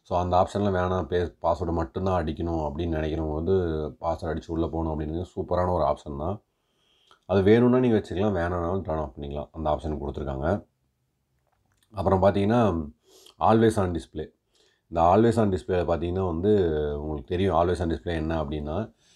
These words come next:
இதுல வந்து பார்த்தீங்கன்னா நம்ம வந்து எப்பயுமே வந்து, ஆ, நம்ம கிளாக்கு, விட்ஜெட்ஸு,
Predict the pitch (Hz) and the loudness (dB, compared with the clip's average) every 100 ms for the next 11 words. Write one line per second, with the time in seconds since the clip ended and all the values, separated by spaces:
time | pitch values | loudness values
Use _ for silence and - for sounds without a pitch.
0 | _ 101 101 110 107 120 107 92 98 113 | _ 0 4 6 4 2 0 0 0 0
1 | 98 87 90 107 101 90 78 76 76 76 | 0 -2 2 2 4 2 0 -2 -4 -10
2 | - _ 76 80 87 104 113 120 104 110 | -16 _ -10 -8 -4 0 2 2 2 2
3 | 131 139 _ _ - - 87 87 85 85 | 2 0 _ _ -20 -8 -4 -2 0 -2
4 | - - 87 87 - 90 95 - 92 92 | -6 -8 -4 -4 4 6 6 2 0 2
5 | 92 85 78 90 76 - 87 87 | 0 -2 -2 -4 -4 -4 -4 -4